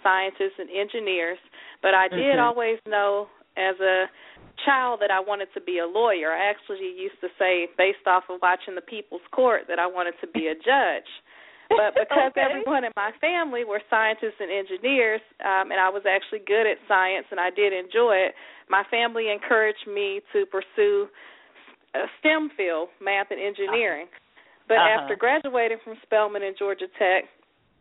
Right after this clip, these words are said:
Speaker 1: I decided what better place for a lawyer to be than Washington, D C, so I decided to pack my bags and go to George Washington for law school. And many of your listeners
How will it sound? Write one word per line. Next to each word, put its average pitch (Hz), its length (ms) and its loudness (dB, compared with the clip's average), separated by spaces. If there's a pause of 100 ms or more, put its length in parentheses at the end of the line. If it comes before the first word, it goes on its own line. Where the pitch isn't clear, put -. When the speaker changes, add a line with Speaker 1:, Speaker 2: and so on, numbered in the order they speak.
(160)
Speaker 1:
I 208 120 4
decided 196 560 0
what 247 200 0
better 240 240 0
place 220 400 -2 (140)
for 190 420 -2 (200)
a 196 80 0
lawyer 208 420 2 (100)
to 202 80 -2
be 190 360 0 (160)
than 180 360 -6 (560)
Washington, 202 560 -2
D 196 160 -6 (100)
C, 226 320 -2
so 196 100 -6
I 185 100 2
decided 180 580 0
to - 80 -12
pack 214 340 0
my 196 140 0
bags 214 540 2
and 180 340 -6 (400)
go 202 140 4
to 190 80 -4
George 196 360 0
Washington 196 600 -2
for 190 100 -6
law 214 280 2 (120)
school. 180 320 -4 (420)
And 208 140 -4
many 285 240 2
of 247 80 -4
your 233 140 0
listeners 226 480 -2